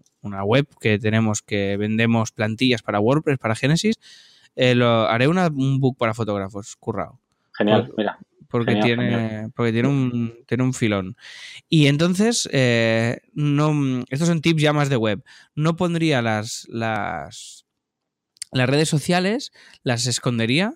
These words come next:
Speaker 1: o las pondría ab-, abajo en pequeñito.
Speaker 2: Sí.
Speaker 1: ¿Vale? Porque mucha gente tiende a entrar y, "Buah, sígueme, ya, sígueme en Facebook, en Instagram, en Twitter, en no sé qué".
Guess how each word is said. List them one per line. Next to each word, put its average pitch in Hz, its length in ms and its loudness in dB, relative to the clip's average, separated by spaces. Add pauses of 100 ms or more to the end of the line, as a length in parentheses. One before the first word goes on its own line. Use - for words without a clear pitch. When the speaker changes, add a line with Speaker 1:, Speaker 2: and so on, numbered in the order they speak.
(100)
Speaker 1:
o - 140 -4
las 120 140 -2
pondría 127 360 0
ab-, 127 120 -2
abajo 127 360 2
en 117 100 -2
pequeñito. 123 540 -2 (480)
Speaker 2:
Sí. - 280 2 (180)
Speaker 1:
¿Vale? 123 260 -2
Porque 127 220 -6
mucha 127 220 -2
gente 127 240 -2
tiende 127 400 2
a 113 280 0 (360)
entrar 135 440 0
y, 151 80 2
"Buah, 123 260 -6
sígueme, 180 640 -2
ya, 143 240 -2
sígueme 185 380 -4
en 165 100 -6
Facebook, 156 340 -4
en 151 100 -4
Instagram, 151 300 -2
en 143 120 -4
Twitter, 180 240 -2
en 156 80 -2
no 135 60 -2
sé 123 120 -2
qué". 127 200 -2